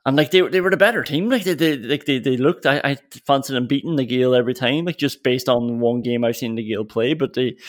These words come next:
carried the ball a lot, like, you know, and, uh, but this, this team, this Steelstown team, like, are just different animals, like, to, uh, to whatever it was anyway. Like, they're just pure aggressive, like, they're hungry, and, like,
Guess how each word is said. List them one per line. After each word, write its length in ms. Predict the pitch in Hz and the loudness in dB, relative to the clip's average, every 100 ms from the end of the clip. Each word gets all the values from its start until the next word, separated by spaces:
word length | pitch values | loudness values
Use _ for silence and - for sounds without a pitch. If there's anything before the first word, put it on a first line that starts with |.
| - - _ | -16 -18 _
carried 360 | - 143 160 107 | -6 -2 -2 -2
the 60 | |
ball 380 | 101 98 135 156 | -4 2 2 2
a 60 | 92 | 0
lot, 280 | 101 147 - | -4 -4 -6
like, 220 | 127 - | -8 -6
you 80 | 110 | -4
know, 200 | 117 127 | -2 -2
and, 140 | 113 | -4
uh, 220 | 110 110 | -4 -4
but 140 | 110 120 | -4 0
this, 180 | 185 185 - - - - | 0 0 -14 -20 -14 0
this 180 | 165 - | 0 2
team, 240 | 135 117 | 0 2
this 180 | 139 - | 0 0
Steelstown 420 | 117 110 131 127 | -4 -2 0 0
team, 200 | 131 135 | 2 2
like, 180 | 131 120 | 0 -2
are 60 | |
just 200 | 107 110 | -8 -10
different 360 | - 107 117 107 | -6 -6 -4 -4
animals, 420 | 107 120 120 123 | -4 -4 -4 -4
like, 200 | 127 120 | -6 -8
to, 200 | - 107 107 - - - _ _ - | -8 -8 -10 -20 -20 -20 _ _ -12
uh, 120 | - - | -10 0
to 100 | 156 | 4
whatever 380 | 151 127 151 165 | 6 6 6 6
it 60 | |
was 240 | 165 160 135 | 8 6 6
anyway. 300 | 127 139 139 | 2 4 4
Like, 140 | 135 | 4
they're 80 | 131 | 2
just 220 | 127 - | 2 -2
pure 380 | - 139 139 131 | 4 6 8 6
aggressive, 640 | 117 127 113 113 - 120 | 2 2 0 0 -4 -2
like, 140 | 123 120 | -2 0
they're 120 | 117 | -4
hungry, 520 | 117 120 127 135 131 | 0 -2 0 0 0
and, 160 | 123 120 | 0 -2
like, 240 | 120 - | -4 -6